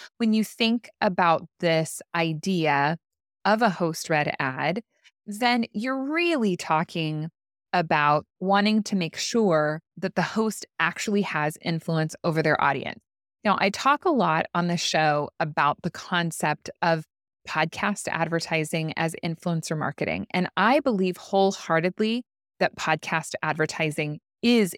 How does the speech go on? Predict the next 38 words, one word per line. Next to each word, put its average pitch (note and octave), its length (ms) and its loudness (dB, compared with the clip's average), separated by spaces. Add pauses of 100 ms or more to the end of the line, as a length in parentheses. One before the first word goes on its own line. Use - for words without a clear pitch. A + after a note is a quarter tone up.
influencer D#3+ 540 0
marketing. D#3 500 -2 (840)
Now, D3 300 0 (260)
<laughs> - 300 -6
a G3+ 60 4
little B3 220 6
while D4 220 6
ago, G3+ 480 4
I F#3 60 2
put G#3+ 180 0
a G#3 40 0
post G3+ 300 2
out G3 180 2
on F3 140 2
LinkedIn E3 480 -2 (360)
where F3 140 2
I E3+ 120 2
said, E3+ 240 0
"Hey, C4 400 0 (100)
I D#3 140 0
think E3 220 -8
podcast D#3 540 -4
ads D3 360 0
are E3+ 180 2
influencer E3+ 460 0
marketing." D#3+ 460 0 (300)
And F#3 120 0
it E3 60 -2
was F#3 120 0
so F#3+ 160 4
fun E3 360 0
to - 100 -2
watch D#3+ 240 0
the D#3 80 0
responses F3 520 0
to C4+ 100 2
that D4 300 0
because E3+ 460 -2